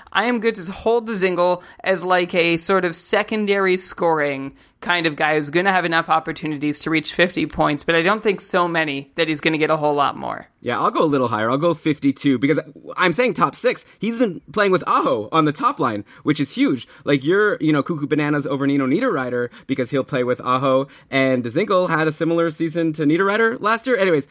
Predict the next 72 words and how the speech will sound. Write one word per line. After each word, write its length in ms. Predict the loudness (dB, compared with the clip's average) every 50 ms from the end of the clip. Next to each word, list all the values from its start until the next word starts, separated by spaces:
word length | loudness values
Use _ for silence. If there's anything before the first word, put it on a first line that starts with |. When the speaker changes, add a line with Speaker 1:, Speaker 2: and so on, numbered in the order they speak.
| -10 -4
Speaker 2:
I 100 | -2 0
don't 80 | 0 2
know. 60 | 0
You 80 | 0 2
could, 160 | 2 2 0
uh, 80 | 0
correct 220 | 0 0 0 0 2
me 60 | 0
if 100 | 0 0
I'm 140 | 0 2 2
wrong 180 | 2 2 2
there. 280 | 2 0 0 0 0 -4 -6 -14 -16 -6
Uh, 160 | -2 0 0 0
the 220 | 0 0 -2 0
other 400 | 0 0 0 2 2 2 0 -2
thing 420 | -4 -6 -2 0 0 2 2 2
that 140 | 2 2 0
I 60 | 0
wanted 260 | 2 0 0 0 -2 -2
to 100 | -4 -4
bring 220 | 0 0 2 2
up 140 | 2 0 0
that's 160 | -2 -6 -6
come 180 | -4 -2 0 2
out 200 | 2 2 0 0
lately 340 | -2 -2 0 2 2 2 2
is 100 | 0 0 -2
that 160 | -4 -6 -4
Jake 340 | 0 2 2 2 2 0 -2
Gardner, 560 | -2 0 0 0 0 0 2 2 2 0 0 -4 -12 -20 -20 -14 -6 -2
I 80 | -2 0
saw 140 | 2 2
he 140 | 2 4 4
was 100 | 2 0
projected 400 | 0 -2 -2 0 0 -2 -2 -4
to 80 | -2 0
be 120 | 0 0 -2 -4 _ _ -14
quarterbacking 640 | -6 -2 0 0 2 2 0 0 -2 -2 -2 -2 -4
the 80 | -4
top 360 | -4 -6 -4 0 0 0 0 -2
power 320 | -4 -2 0 2 2 2
play 360 | 2 2 2 2 2 0 0 -4 -12 -20 -8 -2
with 140 | -2 0 2
Dougie 280 | 2 0 2 0 0
Hamilton 240 | 0 2 0 0 0
on 240 | -2 -2 -2 0 0
the 60 | -2
second 240 | -2 -4 -4 -4 -2
power 200 | -2 0 0 0
play, 140 | 0 -2 -4
Falk 380 | -4 -2 -2 -2 -2 -2 0
on 240 | 0 2 2 2 2
neither 340 | 0 0 -2 0 0 0 0
of 120 | 0 2
them. 260 | 2 2 4 4 2 0
Of 100 | -2 0
course, 180 | 0 0 0
they 80 | 0 -2
might 140 | -4 -6 -8
be 60 | -8
trying 160 | -8 -6 -6
to 60 | -6
trade 300 | -4 -2 0 0 0 -2
Falk. 240 | -4 -6 -6 -4 -4
We 100 | -4 -4
heard 120 | -4 -2
rumors 240 | -2 -2 -2 -2 -4
of 60 | -4
him 80 | -4 -4
going 180 | -2 -2 -4 -4
to 100 | -6 -6
Anaheim. 380 | -6 -4 -4 -2 -2 -4 -4